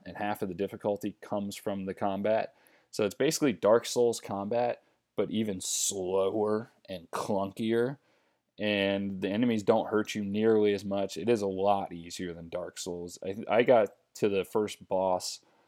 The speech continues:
and I think the first boss killed me maybe twice before I just whooped them. Like, it really wasn't hard.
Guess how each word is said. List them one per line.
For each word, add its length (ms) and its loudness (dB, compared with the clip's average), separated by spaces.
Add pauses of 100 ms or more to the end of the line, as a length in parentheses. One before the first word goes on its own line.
(300)
and 120 -6
I 80 -2
think 180 -2
the 60 -10
first 240 2
boss 240 2
killed 240 4
me 120 -4
maybe 240 -8
twice 420 -6
before 340 -8
I 80 -2
just 200 -14 (100)
whooped 280 -8
them. 260 -14
Like, 120 -8
it 220 -8
really 260 -2
wasn't 280 -6
hard. 340 -8